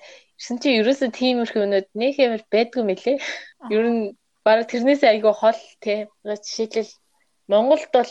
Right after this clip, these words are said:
Speaker 1: ингээл бараг нэг задалтай л сургуулиороо бараг хоорондоо очиж задалтай ч бодолтой,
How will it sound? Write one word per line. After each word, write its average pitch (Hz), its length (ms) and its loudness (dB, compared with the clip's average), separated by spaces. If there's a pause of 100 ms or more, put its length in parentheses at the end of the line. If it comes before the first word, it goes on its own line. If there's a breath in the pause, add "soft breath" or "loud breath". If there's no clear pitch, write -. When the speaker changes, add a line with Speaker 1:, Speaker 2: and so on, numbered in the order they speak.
Speaker 1:
ингээл 214 260 0 (920)
бараг 208 200 4
нэг 247 200 2
задалтай 226 500 2
л 220 100 -4
сургуулиороо 254 600 4
бараг 196 240 4
хоорондоо 220 380 0
очиж - 180 -12
задалтай 196 400 2
ч 208 40 -4
бодолтой, 180 440 2